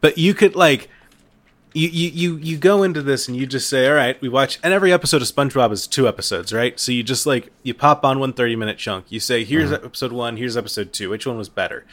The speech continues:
Speaker 1: You say, "The second one's better than the first one." Done. Okay,
Speaker 2: Mm-hmm.
Speaker 1: so far we've got a ranking system of two.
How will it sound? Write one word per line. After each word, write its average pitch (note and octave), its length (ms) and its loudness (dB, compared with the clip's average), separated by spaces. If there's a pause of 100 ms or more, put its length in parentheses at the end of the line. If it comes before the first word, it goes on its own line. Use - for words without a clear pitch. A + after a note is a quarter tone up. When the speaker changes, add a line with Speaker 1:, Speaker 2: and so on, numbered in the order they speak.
(260)
Speaker 1:
You A#2 80 -6
say, - 140 -2
"The G#2 60 -6
second C#3 300 0
one's B2 140 -4
better A#2+ 160 0
than A2+ 40 -6
the A2+ 80 -8
first C#3+ 300 -2
one." C#3 220 -6 (260)
Done. G#2 320 -4 (260)
Okay, D#3+ 380 2
Speaker 2:
Mm-hmm. F#2 320 -2
Speaker 1:
so C#3+ 220 2
far C3+ 200 4
we've C3+ 160 2
got B2 100 0
a A#2 40 0
ranking C3 340 -2
system B2+ 320 -4
of A2 100 -10
two. E3 340 0